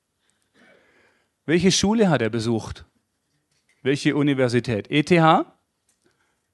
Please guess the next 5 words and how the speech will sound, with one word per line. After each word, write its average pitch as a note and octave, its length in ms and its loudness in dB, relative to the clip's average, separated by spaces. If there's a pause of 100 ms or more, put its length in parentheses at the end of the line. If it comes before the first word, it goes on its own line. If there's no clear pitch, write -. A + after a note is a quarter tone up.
(160)
Misch? - 480 -2 (480)
University C#3 680 2
of C3 160 -2
Zurich? G3+ 560 -2 (760)
Nein? F3+ 360 0